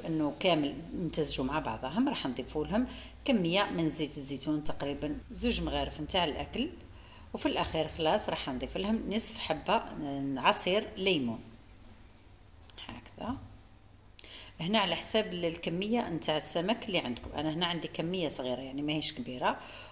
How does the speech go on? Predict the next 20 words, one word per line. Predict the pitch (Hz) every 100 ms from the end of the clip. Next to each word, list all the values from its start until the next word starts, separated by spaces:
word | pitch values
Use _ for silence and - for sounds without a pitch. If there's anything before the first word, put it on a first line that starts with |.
| -
وضفت | 220 240 - 175
لها | 147
كذلك | 131 131 139 226 233
ملعقه | 165 131 123 - 165 - -
اكل | 156 233 403 -
من | 160 143
طماطم | - 131 135 139 208 -
مصبره. | 254 247 - - 117 - - - - - - - - - - - - - - - - 226
نخلطوا | 226 277 240 156 143 -
المكونات | 160 151 143 - 143 139 135 -
كامل | - 220 156 120
مع | 120 127
بعض، | 123 185 175
راح | -
تتحصلوا | - - 147 - - - -
على | 165
هذا | 170 151 135
القوام | - 135 143 147 202
نتاع | 180 131
الدرسه، | 117 - 131 - 185